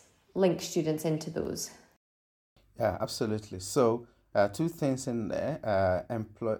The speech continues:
Speaker 2: employment opportunities wise in the U K, and, um,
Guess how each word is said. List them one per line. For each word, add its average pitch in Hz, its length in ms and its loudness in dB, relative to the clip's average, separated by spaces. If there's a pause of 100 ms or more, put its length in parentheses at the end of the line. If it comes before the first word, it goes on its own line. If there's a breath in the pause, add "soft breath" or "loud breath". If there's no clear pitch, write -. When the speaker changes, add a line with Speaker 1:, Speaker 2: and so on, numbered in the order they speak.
Speaker 2:
employment 127 880 0
opportunities 101 880 -6
wise 113 460 2
in 92 120 -2
the 87 80 -6
U 95 320 -6
K, - 300 -8 (480 soft breath)
and, 90 760 0 (140)
um, 92 560 0